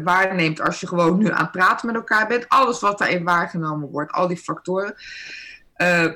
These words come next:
dat is puur gedreven destijds door Google om gewoon winsten te gaan maken in Silicon Valley. Want tot eind jaren negentig maakte Google geen cent winst. Geen cent winst. En bestond de hele AdWords-afdeling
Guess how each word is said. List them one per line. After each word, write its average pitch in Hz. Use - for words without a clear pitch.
dat 208
is -
puur 330
gedreven 220
destijds 196
door 160
Google 202
om 226
gewoon 180
winsten 247
te 220
gaan 180
maken 170
in 185
Silicon 170
Valley. 143
Want 208
tot 214
eind 233
jaren 185
negentig 196
maakte 208
Google 196
geen 190
cent 277
winst. 240
Geen 226
cent 233
winst. 165
En 185
bestond 214
de 208
hele 190
AdWords-afdeling 180